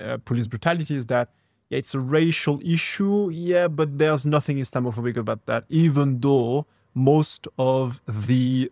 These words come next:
uh, victims of police brutality are Muslims. Whatever the level of reli-, of their religiosity is,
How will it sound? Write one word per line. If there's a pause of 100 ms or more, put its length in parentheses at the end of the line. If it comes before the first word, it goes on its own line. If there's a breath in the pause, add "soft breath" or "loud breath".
uh,
victims
of
police
brutality
are
Muslims.
Whatever
the
level
of
reli-,
of
their
religiosity
is,